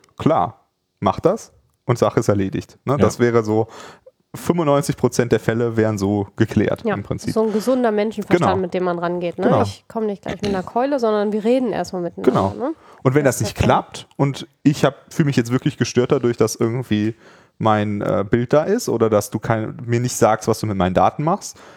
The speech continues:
Speaker 1: dann hab ich ja das Recht und das, das soll ja genau das Ziel sein.
Speaker 2: Genau, darum geht's ja dann.
Speaker 1: Genau, darum
Speaker 2: Ja.
Speaker 1: geht es, ne, dass ich dann sage, „Hey, jetzt nehme ich mir Rechtsunterstützung.“ Aber das, was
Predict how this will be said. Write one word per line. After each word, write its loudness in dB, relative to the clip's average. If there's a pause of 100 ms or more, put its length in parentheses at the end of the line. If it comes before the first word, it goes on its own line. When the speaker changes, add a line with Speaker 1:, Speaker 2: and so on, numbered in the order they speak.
(120)
Speaker 1:
dann 0
hab 2
ich -2
ja 2
das -2 (100)
Recht 0
und 0
das, -4
das -6
soll 0
ja 2
genau -2
das -4
Ziel -4
sein. 0
Speaker 2:
Genau, 2
darum 2
geht's 0
ja 2
dann. -6
Speaker 1:
Genau, 2
darum 2
Speaker 2:
Ja. -4
Speaker 1:
geht 0
es, 0
ne, -2
dass 0
ich -4
dann 2
sage, 2
„Hey, 0
jetzt -2
nehme -2
ich -8
mir 2
Rechtsunterstützung.“ -4 (480)
Aber 0
das, 0
was -2